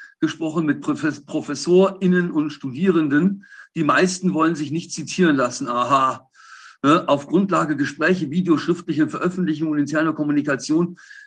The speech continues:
lässt sich Schwabs Radikalisierung nachvollziehen.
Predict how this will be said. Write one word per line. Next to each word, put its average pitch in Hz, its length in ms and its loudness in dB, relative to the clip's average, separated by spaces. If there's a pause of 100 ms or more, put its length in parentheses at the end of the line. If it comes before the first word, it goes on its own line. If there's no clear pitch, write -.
lässt 180 420 0
sich - 360 -4
Schwabs 131 540 -2
Radikalisierung 139 1120 0 (180)
nachvollziehen. 135 1200 -2